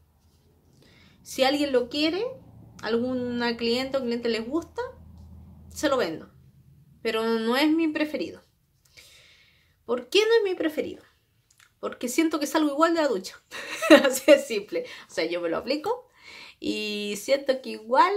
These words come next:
necesito ir a echarme crema a la pieza <laughs> de esto. No sé, esa es como la sensación. O sea, siento que no hidrata lo suficiente, aunque esta, es-,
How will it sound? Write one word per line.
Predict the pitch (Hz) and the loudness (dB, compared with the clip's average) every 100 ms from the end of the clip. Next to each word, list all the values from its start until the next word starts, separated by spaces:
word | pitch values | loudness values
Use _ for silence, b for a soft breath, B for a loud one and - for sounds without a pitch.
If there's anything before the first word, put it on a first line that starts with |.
| 427 | -2
necesito | 392 311 302 302 311 302 302 294 285 | -4 -4 -6 -6 -6 -4 -2 0 0
ir | 294 294 | -2 -4
a | 277 269 269 254 | -2 0 0 0
echarme | 254 311 285 277 | 0 0 -2 -2
crema | 269 294 294 285 277 262 | 0 4 4 4 0 0
a | 254 | 0
la | 254 | 0
pieza | 233 220 - - - | -2 -4 -8 -14 -6
<laughs> | 240 571 | 2 4
de | 233 220 | 4 2
esto. | 220 - - B B B B | -2 -10 -10 B B B B
No | - | -10
sé, | 214 - 214 - | -4 -2 -2 -4
esa | 233 311 | -6 -4
es | |
como | 311 294 | -2 0
la | 269 254 | 0 0
sensación. | 226 202 196 - 165 - _ _ _ _ b b b b b b | -2 -4 -6 -6 -10 -10 _ _ _ _ b b b b b b
O | - | -14
sea, | 180 - 240 226 202 185 165 - - _ _ _ _ _ _ _ _ - - _ | -6 -2 2 4 4 2 -4 -16 -20 _ _ _ _ _ _ _ _ -20 -20 _
siento | - - 262 285 285 | -6 -2 0 0 0
que | 233 | 2
no | 240 262 | 2 -2
hidrata | 254 226 262 302 311 | -4 0 2 4 2
lo | 311 | 0
suficiente, | 302 302 - 262 214 | -2 -8 -8 -6 -2
aunque | 196 226 226 196 | -4 0 -2 0
esta, | 214 277 269 277 | -4 -4 -2 -2
es-, | 233 233 | -4 -10